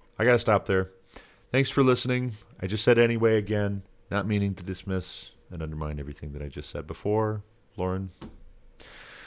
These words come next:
I go, I was doing so well. I did so well on the previous episode. I think I didn't say "anyways" at all,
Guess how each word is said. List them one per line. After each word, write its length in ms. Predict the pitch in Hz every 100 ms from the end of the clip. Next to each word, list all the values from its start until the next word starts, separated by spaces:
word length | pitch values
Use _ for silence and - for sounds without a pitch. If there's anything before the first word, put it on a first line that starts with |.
| - - - _
I 120 | -
go, 160 | 156 170 -
I 100 | 139
was 100 | 131
doing 220 | 208 202
so 160 | 170
well. 220 | 160 127 73
I 120 | 87
did 200 | 85 110
so 140 | -
well 240 | 135 139 139
on 120 | 104
the 60 | 90
previous 360 | 123 120 113
episode. 560 | 120 - - 117 113 101 - - - _ _ _ _ _ _ 90
I 40 |
think 220 | 92 104
I 60 | 101
didn't 180 | 98 95
say 200 | 95 85
"anyways" 380 | 85 82 78
at 60 | 80
all, 260 | 110 117